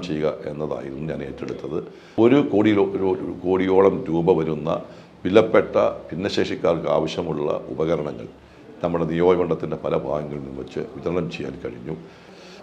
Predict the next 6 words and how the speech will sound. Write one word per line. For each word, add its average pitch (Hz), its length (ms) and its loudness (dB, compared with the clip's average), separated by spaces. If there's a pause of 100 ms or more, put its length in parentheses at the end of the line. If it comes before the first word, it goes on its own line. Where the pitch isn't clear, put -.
(120)
മറ്റൊന്ന് 156 420 12
വിദ്യാഭ്യാസ 131 540 10
മേഖലയുമാണ്. 80 460 2 (680)
കാരണം 131 260 10 (100)
ഈ - 20 8 (420)
കോവിഡ് 143 260 10